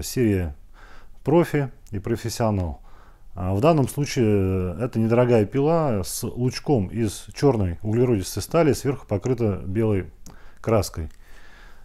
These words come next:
А здесь, а, специальное полотно именно для разделки,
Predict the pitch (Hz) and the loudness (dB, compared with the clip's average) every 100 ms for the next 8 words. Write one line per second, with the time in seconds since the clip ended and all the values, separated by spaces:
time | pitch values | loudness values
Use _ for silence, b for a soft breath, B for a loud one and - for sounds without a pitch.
0 | b b 92 95 95 95 104 143 143 - | b b -6 -2 0 0 2 6 6 4
1 | 110 110 113 117 117 113 104 - 139 - | -4 -2 2 4 4 4 2 0 0 6
2 | 160 120 110 123 127 147 190 123 135 120 | 8 8 4 4 4 4 2 2 2 0
3 | 104 110 113 113 117 117 95 98 87 | 2 2 4 4 4 2 2 -2 -2